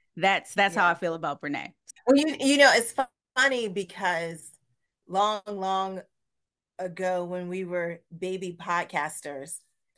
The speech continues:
Speaker 2: I still remember the interview with Andre Mack. Like, that was
Speaker 1: Yep.
Speaker 2: so cool. And he had just, like, really started opening up in New York.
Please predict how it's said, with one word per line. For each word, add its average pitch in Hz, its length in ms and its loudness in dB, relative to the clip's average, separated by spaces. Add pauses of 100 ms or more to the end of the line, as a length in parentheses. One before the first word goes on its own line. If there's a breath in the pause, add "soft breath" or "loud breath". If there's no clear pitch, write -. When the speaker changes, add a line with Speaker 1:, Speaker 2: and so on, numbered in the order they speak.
(220)
Speaker 2:
I 302 120 4
still 254 320 8
remember 214 520 -2
the 185 240 -2 (200)
interview 190 800 -8
with 180 180 -12
Andre 175 360 -8
Mack. - 320 -10 (100)
Like, 180 240 -4
that 196 320 6
was 180 400 -2
Speaker 1:
Yep. - 280 0 (760)
Speaker 2:
so 208 760 -4
cool. 240 500 -8
And 185 140 -10
he 233 200 -12
had 180 240 -8
just, 180 560 -6
like, 170 280 -12
really 175 220 -10
started 160 380 -8
opening 160 340 -12
up 143 200 -10
in 147 80 -16
New 170 100 -14
York. 226 500 4